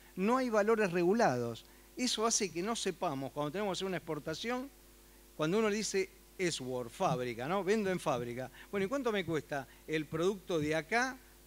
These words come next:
a fob? Y, no sé, un, un dólar o diez mil dólares es lo mismo. Son mil trescientos dólares promedio. Es carísimo, no podemos trabajar de esa forma.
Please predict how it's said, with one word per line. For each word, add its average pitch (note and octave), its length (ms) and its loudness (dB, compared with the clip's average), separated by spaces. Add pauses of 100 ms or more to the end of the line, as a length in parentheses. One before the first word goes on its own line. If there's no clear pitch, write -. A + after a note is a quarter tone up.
(460)
a D3 180 2 (260)
fob? F3 300 2 (1160)
Y, E3 400 -2 (260)
no G3+ 140 -2
sé, C3+ 380 -2 (100)
un, A#3+ 400 -4 (100)
un C4 240 2
dólar C#3+ 460 2 (180)
o F3 220 -2
diez D#3+ 300 -2
mil A#3+ 240 -2
dólares A#3+ 360 0
es G3+ 100 0
lo F#3 120 2
mismo. B2+ 460 -2 (200)
Son A#3 240 -2
mil B3+ 160 -2
trescientos F3 520 0
dólares D#3+ 260 2
promedio. A2+ 600 -4 (760)
Es - 140 -10
carísimo, C3 680 -6
no C#3+ 80 -4
podemos D3+ 440 -4
trabajar B2+ 380 -6
de B2+ 80 -6
esa B2 160 -10
forma. G#2 440 -12